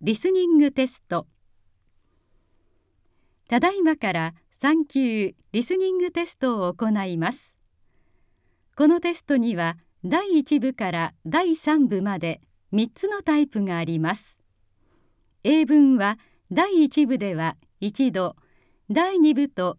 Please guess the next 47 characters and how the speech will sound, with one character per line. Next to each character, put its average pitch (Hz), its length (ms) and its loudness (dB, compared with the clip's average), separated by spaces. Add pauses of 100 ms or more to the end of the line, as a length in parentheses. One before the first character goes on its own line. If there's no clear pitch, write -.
第 349 260 -2
三 302 320 2
部 220 140 -4
で 196 160 -4
は 160 220 -4 (280)
二 226 120 0
度 370 140 0
ず 381 120 -2
つ 330 120 -2
読 208 180 2
ま 208 140 -2
れ 180 140 -4
ま 160 180 -2
す。 - 240 -18 (1120)
第 381 280 0
一 302 220 2
部 269 120 0
で 247 160 0
は 170 220 -4 (220)
例 349 240 0
題 320 380 2
を 247 180 0 (280)
一 220 260 -2
台 202 240 2
放 262 240 0
送 247 280 -2
し 208 200 -4
ま 175 160 -2
す。 - 240 -18 (800)
放 311 220 2
送 311 280 0
の 262 160 4
間、 190 420 -2 (200)
メ 311 140 2
モ 381 180 -4
を 311 100 0
取 311 160 0
っ - 20 -8
て - 220 -4
も 165 240 -2
構 208 280 0
い 240 120 0
ま 202 140 -4
せ 208 240 -4
ん。 156 160 -4 (1800)
で 262 160 2
は、 185 220 0